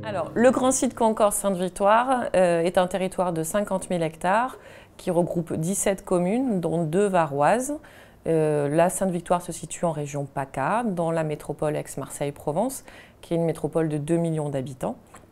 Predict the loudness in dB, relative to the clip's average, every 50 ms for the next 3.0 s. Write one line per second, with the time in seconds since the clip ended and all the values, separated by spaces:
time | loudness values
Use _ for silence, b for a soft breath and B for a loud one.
0 | _ _ _ -20 -20 -20 -20 -20 -14 -8 -4 -2 0 2 4 4 4 4 2 2
1 | 0 -2 -2 -4 -4 -2 -4 -6 -6 -6 -8 -8 -6 -6 -6 -4 -4 -4 -4 -4
2 | -4 -4 -4 -4 -4 -6 -6 -8 -8 -8 -8 -10 -10 -12 -10 -6 -4 -4 -4 -4